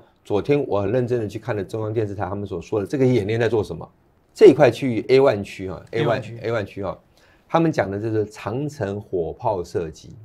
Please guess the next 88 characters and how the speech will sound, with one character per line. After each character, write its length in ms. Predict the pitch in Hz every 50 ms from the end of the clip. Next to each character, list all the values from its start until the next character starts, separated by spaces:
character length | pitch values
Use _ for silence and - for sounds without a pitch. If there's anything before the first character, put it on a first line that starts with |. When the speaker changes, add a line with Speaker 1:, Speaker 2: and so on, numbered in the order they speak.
| _
Speaker 2:
长 260 | - - 139 147 175
程 200 | 175 170 147 151
火 100 | 147 135 110
炮 200 | - 131 120 113
射 140 | 107 120 113
击。 60 | - -
Speaker 1:
那 140 | 127 123 120 - -
可 80 | - 151
以 60 | 147
想 180 | - - 95 98
象 220 | - 131 110 101
的， 160 | 98 90 - - _ _ _ _ _ _ _ _ _ _ _ -
不 80 | - 127
是 140 | 127 147 131
他 100 | 131 127
们 140 | 123 120 110
的 340 | 107 101 95 92 85 - - -
卫 200 | 139 135 113 101
士， 240 | - - - 110
就 140 | - - 127
是 60 | 127
他-， 80 | 143 135
就 160 | 131 - 147 139
是 60 | 127
火 140 | 127 104 90
箭 180 | - 120 104
弹 180 | 98 104 98 87
了。 60 | 90 - _ _ _ -
Speaker 2:
是。 300 | - - 170 147 117 110 - _
Speaker 1:
就 120 | - 127
是， 180 | 113 120 117 104 - _
就 100 | - 135
是 40 | 120
他 100 | 120 120
们 80 | 113 117
P 140 | - 123 117
H 220 | 113 110 - 98
的 180 | 85 90 90 85
那 140 | 80 104 92
个 360 | 95 90 87 82 78 58 - _ - - - - 113 - - 98 - - -
一 160 | - 123 131
三 200 | 120 - 123 120
一 80 | 120 117
的 120 | 101 98
火 140 | - - 80
箭 140 | 80 104 101
弹， 200 | 101 90 85 - - -
Speaker 2:
是。 160 | - - -
Speaker 1:
就 60 | 165
大 140 | 156 196 175
概 60 | 160
就 120 | 151 131
是、 100 | 127 135
就 120 | 123 - 143
是 100 | 120 120
这 80 | 127
个。 60 | 196 220
Speaker 2:
那 60 | 190
是 120 | 180 196
从 200 | 175 165 156 139 156
岸 220 | 175 180 160 139
边 180 | 147 143 143 143
射 180 | - 156 127
过 140 | 113 - 123
来。 120 | 113 113 -
Speaker 1:
对， 120 | - 135
他， 120 | 123 156 180
不， 120 | 185 190
他 160 | 160 - - 185
一 40 | 180
定 80 | 180
会 100 | 170 156
后 200 | 147 - - 147
退 140 | 123 - 127
的， 80 | 98 98
因 60 | 107
为 40 | 131
他 100 | 156 147
距 160 | 151 165 135
离 100 | 107 104
可 120 | - -
以 20 | 101
直 80 | 92
接 140 | 95 107 104
射 120 | 98 - 113
到 80 | 107 92
本 160 | - - 80
岛。 160 | 78 71 -